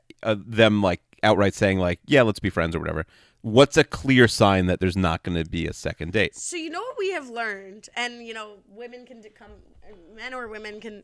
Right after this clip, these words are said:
Speaker 2: can disagree, but I have found, we have found in our collection of data that men sometimes, and I've talked to friends about this, feel obligated to say,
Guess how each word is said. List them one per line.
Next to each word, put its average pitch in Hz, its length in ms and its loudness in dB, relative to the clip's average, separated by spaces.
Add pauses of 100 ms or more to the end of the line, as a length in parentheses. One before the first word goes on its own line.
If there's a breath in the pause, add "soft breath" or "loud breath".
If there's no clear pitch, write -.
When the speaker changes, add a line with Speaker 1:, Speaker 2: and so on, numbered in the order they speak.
Speaker 2:
can 208 180 -18
disagree, 185 640 -18 (720)
but 247 380 -6 (120)
I 294 160 0
have 427 220 -8
found, 202 640 -12 (200)
we 254 200 -16
have 311 120 -14
found 185 600 -20
in 208 100 -20
our 196 160 -14
collection 214 420 -20
of 202 120 -20
data 160 380 -20 (680)
that 320 200 -14
men 262 280 -12 (240)
sometimes, 330 760 -10
and 269 140 -10
I've 269 80 -10
talked 294 220 -12
to 277 80 -20
friends 262 240 -14
about 202 120 -14
this, 202 180 -20 (200)
feel 359 400 -12
obligated 214 920 -10 (240)
to 262 140 -14
say, 233 640 -8